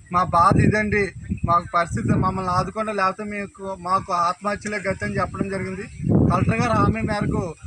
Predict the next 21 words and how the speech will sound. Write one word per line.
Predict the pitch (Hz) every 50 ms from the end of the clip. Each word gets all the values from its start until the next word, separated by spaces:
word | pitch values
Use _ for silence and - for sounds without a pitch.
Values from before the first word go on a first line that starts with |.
| - - - -
ఉదయం | - 180 175 233 254 247
పది | 202 240 240 226 214 220
గంటలకల్లా | 208 202 190 226 220 220 226 220 226 220 208 190 175 - _ _ _ _ 190
మీ | 196
చేలన్నీ | 196 156 - 214 208 214 226 233 226 220 233
తడిపించే | 220 - 220 202 196 180 214 214 190 214 226
బాధ్యత | 202 185 196 196 196 190 190 196 190 190 190 180
మా | 180 180 180
అధికారులు | 180 175 180 - 220 220 202
తీసుకుంటామని | 190 214 202 - - 208 202 185 208 202 208 185 202
చెప్పి | 196 190 - 220 214 208
ఆవిడ | 190 185 180 185 170 - - 180
చెప్పడం, | 175 - _ 196 202 220 247 - - - _ - -
వీళ్ళందరూ | 175 180 180 185 185 196 208
ఆ | 240 226 214
మాట | 202 185 175 185 196 196 -
నమ్మి | 214 208 202 196 208 214 214 202
వచ్చేశారు. | 180 165 - - 202 190 - 202 196 196 240 - - _ _ - - - -
కానీ | 196 202 220 233 226 208 180 - - - - -
ఇప్పుడు | 170 190 196
సమయం | 196 - 190 185 196 214 233 247 233 214 170